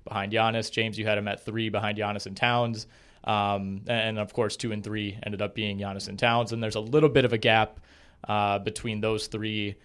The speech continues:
and Anthony Davis at number four. Um, how, how big was that gap for you guys? I guess, did you consider anyone else really in the top three? Was it, was it hard to separate Harden, Giannis, Towns from, from that next tier with Davis, Curry, Jokic, Embiid?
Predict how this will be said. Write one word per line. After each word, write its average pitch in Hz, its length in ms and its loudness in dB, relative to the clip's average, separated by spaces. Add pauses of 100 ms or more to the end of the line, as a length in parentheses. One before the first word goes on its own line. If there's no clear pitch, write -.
(260)
and 107 160 -4
Anthony 110 300 -2
Davis 101 560 0
at 101 180 -4
number 101 220 -6
four. 104 500 0 (380)
Um, 101 680 0 (420)
how, 147 200 6
how 143 160 6
big 135 200 4
was 117 280 2
that 101 180 0
gap 101 260 0
for 113 100 -8
you 101 120 -8
guys? 95 300 -8
I 107 80 -2
guess, 101 160 -2
did 120 120 -4
you 117 80 -2
consider 120 540 2
anyone 117 300 0
else 120 260 2
really 120 240 2
in 120 80 -2
the 123 60 -4
top 123 240 4
three? 127 160 0
Was 107 180 -2
it, 110 140 -4
was 110 160 -6
it 107 60 -4
hard 113 260 0
to 117 60 0
separate 117 520 2
Harden, 113 340 2
Giannis, 110 360 -2
Towns 110 480 0
from, 107 500 -2
from 110 200 -4
that 104 140 0
next 107 280 -4
tier 110 200 0
with 107 140 -2
Davis, 107 380 2
Curry, 110 340 0
Jokic, 107 420 -2
Embiid? 113 360 -4